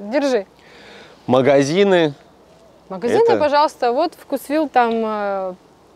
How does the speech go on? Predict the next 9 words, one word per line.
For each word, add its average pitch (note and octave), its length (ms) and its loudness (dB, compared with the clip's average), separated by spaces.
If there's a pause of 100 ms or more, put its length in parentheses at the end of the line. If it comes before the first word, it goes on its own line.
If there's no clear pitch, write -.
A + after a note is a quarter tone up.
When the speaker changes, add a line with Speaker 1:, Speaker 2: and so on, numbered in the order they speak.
(300)
Speaker 1:
пятерка, A#3+ 680 0
Дикси, G#3 840 -6 (160)
самокат, G#3+ 600 -4
десять G3+ 420 -8
минут G#3 300 -10 (160)
привезется, G3 600 -8
что - 180 -16
хочешь, - 440 -6
перек. B3+ 440 -2